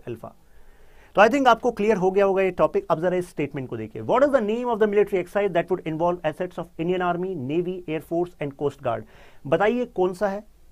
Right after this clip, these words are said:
आंसर कमेंट्स में, मैं इसको डाल दूंगा अपने Insta पर भी आंसर को। "Discuss the significance of H A L C A T S in improving our aerial capabilities।" अब पूछ रहा है, "Discuss the significance", महत्ता क्या है एरियल कैपेबिलिटीज में? तो I think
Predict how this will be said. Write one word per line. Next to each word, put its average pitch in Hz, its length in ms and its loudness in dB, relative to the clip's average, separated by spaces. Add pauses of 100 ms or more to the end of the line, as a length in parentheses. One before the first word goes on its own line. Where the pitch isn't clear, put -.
(140)
आंसर 139 300 -2 (240)
कमेंट्स 143 360 -2
में, 254 160 -12 (200)
मैं 131 180 -6
इसको 135 300 -8
डाल 127 200 -2
दूंगा 151 160 -6
अपने 143 220 -8
Insta 139 200 -8
पर 143 100 -6
भी 170 160 -8 (500)
आंसर 143 280 -4
को। 175 180 -10 (300)
"Discuss 220 360 4
the 254 180 0
significance 214 500 -2
of 214 80 0 (120)
H 180 180 -2
A 208 40 4
L 208 100 2
C 208 120 -12
A 190 220 -2
T - 0 -
S 202 160 0 (140)
in 190 80 -4
improving 175 580 -4
our 160 260 0
aerial 196 360 -2
capabilities।" 117 580 -6 (100)
अब 190 160 0
पूछ 240 200 -6
रहा 190 100 4
है, 220 80 0
"Discuss 196 380 -6
the 240 220 -6 (140)
significance", 143 540 -6
महत्ता 185 440 -2
क्या 220 180 0
है 208 240 -4 (200)
एरियल 220 360 2
कैपेबिलिटीज 143 720 -4
में? 107 160 -10 (600)
तो 202 60 8
I 233 100 10
think 285 200 2